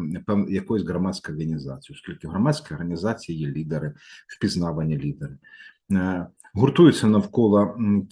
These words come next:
тих, е, лідерів, е, суспільної думки, обговорюють їх, е, е, інформацію, яку вони подають. Тобто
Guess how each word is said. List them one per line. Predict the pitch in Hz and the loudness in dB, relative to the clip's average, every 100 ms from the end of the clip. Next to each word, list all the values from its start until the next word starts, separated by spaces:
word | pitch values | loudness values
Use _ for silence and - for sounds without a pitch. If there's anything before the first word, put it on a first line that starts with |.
| - | -2
тих, | 110 - | -2 -2
е, | 113 104 101 104 | 0 2 0 0
лідерів, | 101 110 104 107 104 101 - 101 | -2 -2 0 0 0 -4 -6 -8
е, | 92 | -8
суспільної | - 101 - 117 101 85 | -8 -10 -2 2 4 2
думки, | 71 82 78 - 76 - - _ | 0 -2 -2 -4 -8 -8 -20 _
обговорюють | 101 95 101 104 123 107 92 90 | -2 2 2 4 6 6 4 2
їх, | 85 98 95 - 92 | 0 0 0 -4 -6
е, | 87 82 78 _ - | -4 -4 -8 _ -10
е, | 85 85 85 | -6 -6 -4
інформацію, | 143 - 82 82 78 - | -4 -2 -2 -4 -6 -14
яку | - 80 | -12 -8
вони | 82 82 | -8 -8
подають. | 82 80 82 78 | -8 -6 -4 -6
Тобто | - 82 - 92 | -8 -12 -8 -10